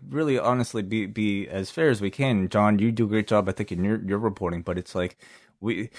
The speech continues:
if, if a show is doing good, then great. If a show is doing bad, then that's,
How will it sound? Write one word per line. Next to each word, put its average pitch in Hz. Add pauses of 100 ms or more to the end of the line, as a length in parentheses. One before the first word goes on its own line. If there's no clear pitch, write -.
(160)
if, 104
if 104
a 110
show 127
is 117
doing 113
good, 104
then 107
great. 127
If 92
a 98
show 113
is 104
doing 107
bad, 101
then 98
that's, 101